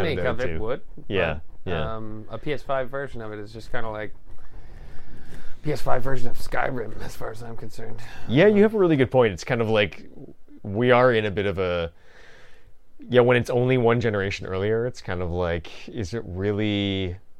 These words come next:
Speaker 2: it's like, what's the, what's a port gonna, what's a P S five port gonna fix or solve, right? Like, it might even just exacerbate existing issues because you'll, you'll notice how not right it feels more than you would have before.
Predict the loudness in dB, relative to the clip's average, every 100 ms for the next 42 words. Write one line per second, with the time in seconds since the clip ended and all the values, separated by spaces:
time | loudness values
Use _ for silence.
0 | -18 -20 -16 -10 -2 0 2 0 -2 -6
1 | -4 -4 -2 -4 -4 -6 -4 -6 -6 -10
2 | -8 -8 -8 -6 -6 -4 -6 -6 -8 -8
3 | -10 -10 -10 -12 -14 -14 -10 -8 -6 -6
4 | -6 -12 -16 -18 -10 -6 -6 -6 -8 -6
5 | -8 -12 -18 -14 -4 0 2 4 2 0
6 | -2 -6 -8 -8 -6 -6 -6 -4 -2 -2
7 | -6 -14 -12 -8 -8 -8 -8 -8 -8 -8
8 | -8 -8 -6 -4 -4 -6 -6 -8 -6 -6
9 | -4 -6 -8 -8 -6 -6 -6 -8 -10 -10
10 | -10 -10 -12 -16 -14 -12 -12 -14 -12 -10
11 | -10 -12 -12 -12 -10 -12 -12 -8 -8